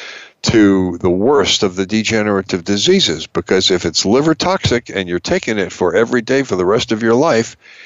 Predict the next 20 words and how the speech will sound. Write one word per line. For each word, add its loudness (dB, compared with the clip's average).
then, 0
then 0
it's -2
poisoning 0
your 0
liver, 0
and -2
when -2
you, 0
when -2
you -4
poison 0
your 2
liver 2
enough, 0
that'll 2
expose 0
you 0
to -2
cancer. -4